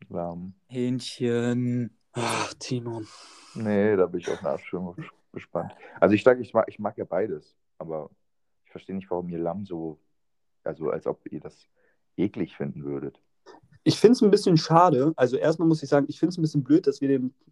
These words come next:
Speaker 3: dass wir die Seite erst so, so spät hochla-, hoch, also öffentlich machen, weil wir haben jetzt noch gleich zweieinhalb Stunden. Timo, was hast denn du noch vor?
Speaker 1: Äh, ich,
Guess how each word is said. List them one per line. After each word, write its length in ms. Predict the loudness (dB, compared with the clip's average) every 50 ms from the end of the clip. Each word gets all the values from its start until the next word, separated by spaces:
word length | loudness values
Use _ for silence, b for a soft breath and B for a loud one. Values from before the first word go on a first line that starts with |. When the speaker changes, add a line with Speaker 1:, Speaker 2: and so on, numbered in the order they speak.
| _ _
Speaker 3:
dass 260 | -6 -4 -4 -2 0 -2
wir 100 | -2 -2
die 380 | 0 0 0 0 0 -2 -4 0
Seite 300 | 4 6 6 6 8 6
erst 200 | 6 6 4 2
so, 140 | 0 -2 -2 -4 _ -6
so 180 | -2 0 0 0 -2 -8 _ _ _ _
spät 400 | -20 -14 -8 -6 -6 -6 -6 -10 _ _ -2
hochla-, 400 | 0 0 -2 -2 -6 -10 -10 -12 -8 0
hoch, 220 | 2 4 4 2 0
also 180 | -2 0 0 2
öffentlich 380 | 2 2 2 2 0 -2 0 0
machen, 260 | -2 0 0 -2 -4 B B B B B B B 4
weil 120 | 6 6
wir 160 | 6 6 6
haben 100 | 4 4
jetzt 220 | 4 4 4 4 2
noch 220 | 0 0 0 -2 b b b b b b -2
gleich 260 | 0 0 0 -2 -4 -16
zweieinhalb 560 | 0 4 6 6 6 6 4 2 2 2 0
Stunden. 560 | -2 -2 2 2 2 2 0 -4 -6 -6 -8 _ _ _ -6
Timo, 260 | -2 -2 0 0 0
was 140 | 0 0 0
hast 180 | 0 0 0
denn 80 | -2 0
du 80 | 2
noch 160 | 4 2 2 2
vor? 400 | -2 0 2 2 2 2 0 -6 _ _ _ _ _ _ _ _ _ _ _ _ _ _ _ _ _ _ _ _ _ _ _ _ _ _ _ _ _ _ _ _ _ _ _ _ _ _ _ _ _ _
Speaker 1:
Äh, 280 | -10 -6 -4 -4 -4 -4 _ _ _ _ -8 -4 -4 -4 -4 _ _ -10 -6 -6
ich, 220 | -6 -6 -4